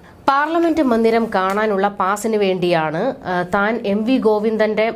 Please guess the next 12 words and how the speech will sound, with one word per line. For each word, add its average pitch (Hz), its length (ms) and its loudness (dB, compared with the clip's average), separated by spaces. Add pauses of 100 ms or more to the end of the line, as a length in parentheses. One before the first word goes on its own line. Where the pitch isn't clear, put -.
മകൻ 175 540 -2
ശ്യാമിനെ 220 600 0
വിളിക്കുന്നതെന്ന് 185 760 0
ഷർഷാദ് 220 640 -2
പറയുന്നു. 147 420 -2 (380)
ആദ്യമായിട്ട് 226 640 2
ഷ്-, - 220 -8
ആ, 208 160 2
ശ്യാമുമായി 226 640 2
സംസാരിക്കുന്നതും 220 840 0
ഈ 262 60 2
സമയത്താണ്. 160 600 -2